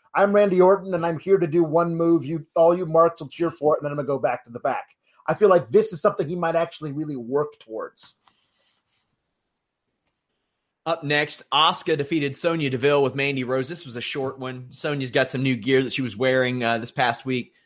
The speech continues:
Speaker 2: This match was right up her alley. A nice spear ends up slugging it out with Asuka. Sonya's only won one singles match in the last year. So there, she wasn't winning this one.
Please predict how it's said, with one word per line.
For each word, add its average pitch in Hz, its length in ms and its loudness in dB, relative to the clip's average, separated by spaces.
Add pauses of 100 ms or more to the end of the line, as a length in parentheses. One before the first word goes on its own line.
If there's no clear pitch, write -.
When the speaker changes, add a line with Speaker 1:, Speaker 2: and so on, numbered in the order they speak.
(520)
Speaker 2:
This 139 160 -10
match 147 240 2
was 117 140 -4
right 143 200 4
up 131 160 2
her 143 200 -2
alley. 131 420 2
A 110 80 -2
nice 156 340 0
spear 156 420 2
ends 139 200 2
up - 100 0
slugging 156 420 0
it 131 120 0
out 143 200 4
with 139 220 -2
Asuka. 135 560 -2 (1300)
Sonya's 285 460 2
only 196 220 4
won 135 440 2
one 160 360 0
singles 127 480 -2
match 98 340 -2
in 110 60 -6
the 104 80 0
last 101 400 0
year. 85 300 -8 (460)
So 120 360 -4
there, 160 280 0
she 254 160 -2
wasn't 185 300 2
winning 120 260 0
this 95 240 -8
one. - 140 -20